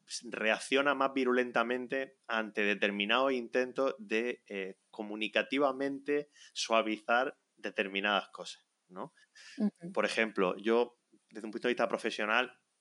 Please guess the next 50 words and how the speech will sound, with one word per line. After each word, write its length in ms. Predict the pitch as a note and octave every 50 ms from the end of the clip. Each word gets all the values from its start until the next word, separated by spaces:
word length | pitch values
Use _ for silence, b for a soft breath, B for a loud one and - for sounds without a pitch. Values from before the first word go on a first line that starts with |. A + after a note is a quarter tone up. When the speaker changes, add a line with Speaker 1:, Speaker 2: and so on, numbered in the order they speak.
| _ _ _ _ _ _ _ _ _ - -
Speaker 1:
he 60 | B2
trabajado 400 | - - A2+ G#2+ G2+ - B2 A2
en 60 | G#2+ G#2+
la 80 | G2+
cuestión 260 | G2 G#2 - - A#2
de 60 | G#2+ G#2
la 100 | G#2 G2+
crisis 260 | - A2 G#2 - G2+
del 140 | G2 G2 G2
Mar 180 | G2 G2 F#2+ F#2+
Menor, 380 | F#2 F#2 G2 B2 D3 D#3 D3
¿no? 220 | A#2 A#2+ D3 F#3+ B B B B B B B
Donde 280 | - G2+ G2+ G2 G2 G2+
hay 80 | G2 G#2
unas 240 | G#2 G#2 G2 -
empresas 480 | G2+ G2 - - A#2 A2+ - D3+ D3+ - -
que, 280 | - G2 F2+ F2+ F2 - _ _
que, 420 | - - F2+ F2 E2+ E2 E2 E2 -
que 100 | - F#2
son 200 | - G2+ F#2+ G2
culpables, 520 | - G#2 F#2 - - G2 G2 G#2 B2 C#3
unas 160 | A#2+ F#2+ F2 E2+
empresas 340 | E2+ E2 F#2 - - F#2
agrícolas 420 | F2+ F#2 F#2+ A2 G#2 - D3 - -
que 100 | - F#2+
son 140 | - F2+ -
culpables 420 | - F#2+ - - F#2 G2 A2 -
de 60 | - F#2
la 80 | F2
degradación 380 | F2 F2 E2+ E2+ E2 - F#2+ F#2
del 120 | F#2 F#2
Mar 140 | F#2 F#2 F#2
Menor, 320 | F#2 F#2 F#2+ G#2+ C3+ D#3 B B B B B B
eh, 260 | - G2+ F#2+ - _ _ _ _ _ _
jurídicamente. 840 | - F#2+ F#2 F#2+ F#2 G2+ G2 F#2+ F2+ F#2 F#2 B2+ D3 - - - - _ _ _ _
O 40 | -
sea, 140 | - F2+ E2
no 80 | F2 F2
es 40 | F2+
mi 100 | F#2 F#2+
opinión, 460 | F#2+ F2 F2+ F2 A#2+ B2+ F#2+ F2 - -
es 120 | - F#2
que 120 | - - G#2+
jurídica 520 | - - F#2 F#2+ A#2+ A#2+ A#2 F2+ F2 - -
y 80 | A#2+
científicamente 880 | - G2 F2 - G#2 G2 A2+ G2+ A2 G#2 A2 A#2 A#2 A2+ - C#3 - _ -
<laughs> 320 | - - F3+ C#3 - B B B B B B -
está 240 | F2 - - G#2 F#2+
demostrado, 480 | F#2 F#2 F2 - - - - E2 E2+
¿no? 260 | E2+ A2 D3 - _